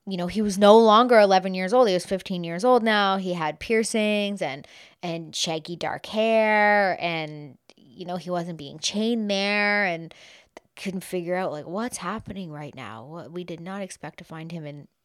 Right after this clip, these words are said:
l-, like this. But it was Sean. It was Sean. Missing four and a half years. They found him.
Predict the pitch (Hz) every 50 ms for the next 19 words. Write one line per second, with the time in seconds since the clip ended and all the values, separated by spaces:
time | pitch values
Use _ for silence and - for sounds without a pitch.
0 | _ - - - 165 175 - - - - - 156 160 156 156 - - 185 220 254
1 | 233 214 214 233 - - - - - - - - - _ _ _ _ _ _ _
2 | - 202 214 269 285 247 254 269 302 311 - - - 285 330 427 415 262 170 151
3 | - _ _ _ _ _ _ _ _ _ _ _ _ _ - 180 202 240 262 320
4 | 311 - - - 285 285 - 170 180 214 277 277 - - 320 320 320 302 _ -
5 | 254 277 285 285 302 294 285 277 285 277 - 269 269 277 285 294 285 285 285 294
6 | 294 285 - - - _ _ _ _ _ _ _ _ - 202 196 - 240 277 311
7 | 330 311 285 160 113 -